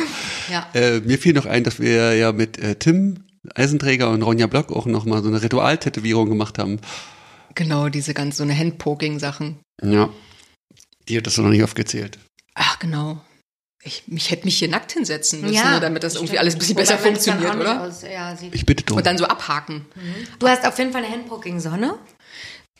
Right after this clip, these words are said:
Speaker 1: Oh, Handpoking-Sachen hab ich, genau, hab ich von Ronja ein Dreieck. Dann hat mir damals ein Kumpel den Schriftzug gemacht.
Speaker 3: Hast du nicht Oi Oi?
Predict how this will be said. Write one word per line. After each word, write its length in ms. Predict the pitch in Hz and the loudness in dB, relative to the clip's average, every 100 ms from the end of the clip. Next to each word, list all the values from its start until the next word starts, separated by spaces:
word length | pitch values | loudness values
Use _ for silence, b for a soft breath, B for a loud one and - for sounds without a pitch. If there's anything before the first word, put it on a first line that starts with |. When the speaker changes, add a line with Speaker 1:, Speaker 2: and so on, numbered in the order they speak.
| - | -6
Speaker 1:
Oh, 60 | 147 | -2
Handpoking-Sachen 1600 | 160 240 262 277 269 247 226 220 233 233 233 226 226 226 180 | 2 2 2 -4 -2 -2 -2 -2 2 2 2 2 0 -2 -4
hab 140 | 185 185 | -8 -6
ich, 260 | 190 185 - | -6 -6 -4
genau, 340 | 170 147 143 | -2 0 2
hab 100 | 147 | 2
ich 240 | 156 - | 2 0
von 300 | - - 156 | 0 4 6
Ronja 420 | 147 160 170 165 156 | 6 6 8 8 6
ein 160 | 151 | 6
Dreieck. 760 | 147 151 165 226 180 185 185 185 | 4 2 4 6 6 6 4 4
Dann 140 | 156 | 0
hat 140 | 156 165 | 2 0
mir 140 | 160 | 0
damals 880 | 147 147 165 160 156 - - - - 160 | 2 2 4 4 0 -4 -8 -10 -12 -6
ein 540 | 143 143 147 147 143 | -2 0 0 -2 -4
Kumpel 640 | - 175 180 165 160 156 - - _ b b b b _ _ _ | 0 0 2 2 2 -2 -6 -16 _ b b b b _ _ _
den 580 | 160 151 147 147 147 - _ - | -4 0 0 -2 -6 -10 _ -4
Schriftzug 460 | - 330 - - - | 2 2 2 -4 -2
gemacht. 420 | 226 214 208 - - - | -2 -4 -8 -12 -10 0
Speaker 3:
Hast 160 | 190 | 4
du 40 | 220 | 6
nicht 200 | 226 - | 4 4
Oi 200 | 202 196 | 0 2
Oi? 300 | 196 233 | 0 0